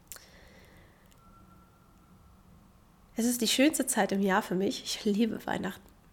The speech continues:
und, ähm, ich freue mich über jeden Einzelnen, der diese Herausforderung mit uns meistert und merkt, dass die Herausforderung gar nicht so groß ist, wie man vielleicht denken mag. Einfach weil wir bewusster leben, weil wir nicht mehr unbewusst in uns reinstopfen, weil wir bewusst genießen, das müssen ganz viele erst mal lernen,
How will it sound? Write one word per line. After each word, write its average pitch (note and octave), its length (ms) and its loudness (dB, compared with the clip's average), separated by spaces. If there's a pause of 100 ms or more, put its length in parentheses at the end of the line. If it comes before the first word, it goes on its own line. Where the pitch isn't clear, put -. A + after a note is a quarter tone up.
(140)
und, G3 300 -2
ähm, G3 460 -2 (380)
ich F3+ 140 -8
freue G3 180 -2
mich G3+ 160 -2
über F#3+ 120 -2
jeden F#3+ 300 -2
Einzelnen, G3 600 -4
der F#3 80 -2
diese F#3 260 -4
Herausforderung G3 880 -4
mit G3 140 -6
uns F#3 160 -6
meistert G#3 480 -4
und G3+ 120 -4 (340)
merkt, C4 320 0
dass B3 120 -2
die A#3 80 0
Herausforderung A3 680 -2
gar A3+ 220 2
nicht A#3+ 180 -4
so - 140 -4
groß G3 460 0
ist, - 420 -4
wie G#3 60 -4
man F#3 120 -2
vielleicht F#3 360 -6
denken F3 300 -8
mag. F3+ 340 -12 (1080)
Einfach G3 280 -6
weil G3 200 -2
wir F#3 200 0 (480)
bewusster G#3+ 460 2
leben, G3 400 -2
weil F#3+ 160 -4
wir F#3+ 80 -4
nicht A3 160 -6
mehr C4 140 0
unbewusst G3+ 460 -4
in F#3+ 80 -2
uns F#3 200 -4
reinstopfen, F#3 580 -4
weil F3 120 -4
wir F3 80 -4
bewusst F#3 460 -4
genießen, A3 600 2
das G3+ 180 -6
müssen F#3+ 240 -6
ganz F#3+ 200 -2
viele G#3+ 200 -6
erst G3+ 260 -4
mal F#3+ 120 -4
lernen, G3+ 300 -2